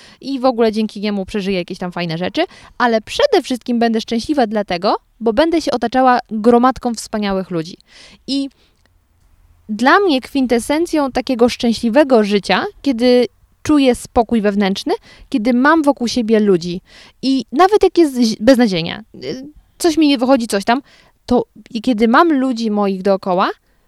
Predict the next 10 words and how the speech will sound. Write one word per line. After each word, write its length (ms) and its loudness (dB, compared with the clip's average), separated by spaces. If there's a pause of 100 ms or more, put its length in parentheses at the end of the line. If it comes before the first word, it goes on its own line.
(180)
to 100 0
jest 160 2
dobrze. 320 0 (580)
I 260 0 (520)
to 80 4
jest 120 4
właśnie 200 -2
to, 80 0
ja 160 4 (120)
bardzo 640 4